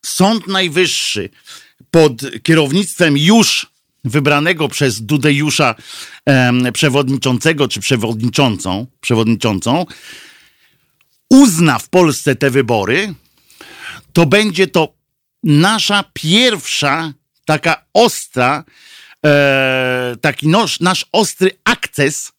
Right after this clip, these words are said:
naszego państwa, rządu właściwie, do wyjścia z Unii Europejskiej, a właściwie do spowodowania tego, żeby nas z tej Unii Europejskiej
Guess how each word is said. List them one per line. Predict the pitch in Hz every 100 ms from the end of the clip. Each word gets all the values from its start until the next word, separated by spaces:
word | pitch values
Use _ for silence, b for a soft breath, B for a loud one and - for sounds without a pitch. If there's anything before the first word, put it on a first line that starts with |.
| -
naszego | 123 143 123
państwa, | 113 151 147 131 143
rządu | 123 107 190 160 113
właściwie, | 95 90 - 135 131 127 - B B B B
do | 135 120 214 196 _ _ -
wyjścia | 107 165 190 - 165
z | 127
Unii | 156 151
Europejskiej, | 143 131 123 120 110 - 185 220 - B B
a | 147 160
właściwie | 151 143 - - 247 277 170 104 - B B B
do | 120 147
spowodowania | - - 240 233 175 139 147 160 156
tego, | - 143 151
żeby | 131 123
nas | 127 127 -
z | -
tej | 135 107
Unii | 131 127 127
Europejskiej | 113 113 101 110 110 - 113